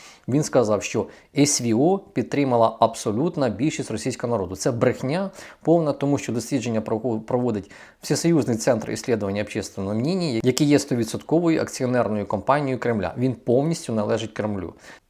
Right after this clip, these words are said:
Він говорить, що люди, мовляв, непохитні у цьому виборі і працюють на виробництвах у три зміни.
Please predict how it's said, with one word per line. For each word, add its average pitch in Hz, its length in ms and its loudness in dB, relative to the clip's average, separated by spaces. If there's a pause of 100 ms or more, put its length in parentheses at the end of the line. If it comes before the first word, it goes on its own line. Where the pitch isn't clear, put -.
(220)
Він 156 300 2
говорить, 147 360 4
що - 180 2
люди, 143 220 4
мовляв, 120 340 4
непохитні 135 560 0
у 123 60 2
цьому 110 300 0
виборі 156 340 2
і - 20 0
працюють 110 460 -2
на 107 100 -2
виробництвах 107 640 -4
у 110 40 -4
три 117 200 -2
зміни. 92 380 -6